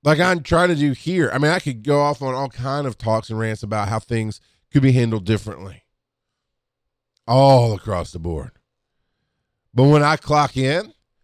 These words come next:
I am here for the medicine. End of story. End of story. And that's, that's,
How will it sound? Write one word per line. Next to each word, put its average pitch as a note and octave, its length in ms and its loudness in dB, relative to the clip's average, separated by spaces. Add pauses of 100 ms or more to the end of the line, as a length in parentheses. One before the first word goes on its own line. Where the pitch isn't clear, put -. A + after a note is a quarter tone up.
(260)
I C#3+ 220 6
am G2 120 -2
here E3 560 0 (240)
for C#3 100 0
the D#3+ 120 4
medicine. A#2+ 720 -2 (500)
End B2+ 180 2
of A#2+ 100 2
story. F2 460 -6 (1300)
End C3+ 220 4
of A#2+ 80 2
story. E2+ 400 -10 (1200)
And A2+ 120 -2
that's, C3 500 2
that's, C3+ 420 -2